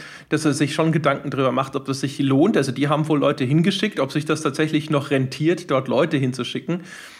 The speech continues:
Äh, hat halt auch so ein bisschen drüber gesprochen. Und der hat dort gesagt, ich hab jetzt keine Ahnung, ich hab's nicht nachgeprüft, aber der ist ja in der Hinsicht ist der Jörg ja eigentlich recht zuverlässig, äh, würde ich, der hat gesagt, der zum ersten Mal sei, glaub ich, die Besucheranzahl auch rückläufig.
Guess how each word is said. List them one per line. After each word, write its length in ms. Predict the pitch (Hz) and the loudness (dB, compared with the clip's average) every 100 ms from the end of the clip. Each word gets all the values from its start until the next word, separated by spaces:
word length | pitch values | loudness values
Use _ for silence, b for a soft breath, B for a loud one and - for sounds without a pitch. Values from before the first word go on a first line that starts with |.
| B B - | B B -4
Äh, 440 | 135 135 131 131 - - | 0 2 2 0 -2 -4
hat 120 | 139 | 0
halt 120 | 143 | 2
auch 140 | 135 | 2
so 100 | 147 | 2
ein 60 | 160 | 0
bisschen 220 | 156 160 | -2 -2
drüber 240 | 160 151 147 | -2 -2 -2
gesprochen. 500 | 151 - 143 165 165 B B | -4 -6 -4 -4 -8 B B
Und 340 | 156 151 - | 0 0 0
der 180 | 147 170 | 2 4
hat 240 | 185 185 - | 2 0 -4
dort 400 | 139 139 208 214 | 0 4 4 4
gesagt, 440 | 156 151 143 196 | 2 6 4 2
ich 60 | 160 | -2
hab 220 | 156 156 | -4 -2
jetzt 160 | 131 - | -2 0
keine 220 | 143 131 | 2 2
Ahnung, 240 | 139 160 | 2 2
ich 80 | 165 | 2
hab's 100 | 135 | 2
nicht 120 | 143 | 2
nachgeprüft, 640 | 127 165 190 160 - 202 160 | 4 4 4 0 4 2 2
aber 140 | 139 | 2
der 680 | 131 120 127 135 135 127 135 | 4 2 2 -4 -4 -4 -4
ist 120 | - | -2
ja 120 | 139 | -2
in 360 | 135 139 147 147 | -2 -2 -4 0
der 140 | 165 | 2
Hinsicht 260 | 165 160 165 | 2 2 -2
ist 160 | 165 | -2
der 80 | 165 | 2
Jörg 200 | 156 170 | 4 4
ja 100 | 175 | 2
eigentlich 240 | 151 165 160 | 2 0 0
recht 160 | 165 | 0
zuverlässig, 560 | - 226 214 208 226 - B B 175 B | 2 4 4 4 2 -2 B B -12 B
äh, 100 | 170 | 4
würde 460 | 170 165 160 170 | 6 4 4 4
ich, 280 | 160 165 156 | 4 2 2
der 100 | 165 | 2
hat 140 | 165 | 0
gesagt, 320 | 165 160 160 - | 0 0 2 4
der 300 | 143 135 - | 4 4 2
zum 180 | 160 | 0
ersten 300 | 151 160 160 | 2 2 2
Mal 200 | 165 151 | 2 4
sei, 300 | 156 151 147 | 4 2 2
glaub 280 | 143 139 143 | 0 2 2
ich, 100 | 143 | 2
die 160 | 156 151 | 0 -2
Besucheranzahl 880 | 147 135 208 262 190 165 170 180 160 | 0 2 4 6 4 2 2 2 4
auch 200 | 156 - | 2 0
rückläufig. 800 | - 180 233 131 - - - - | 0 0 0 0 0 -6 -12 -16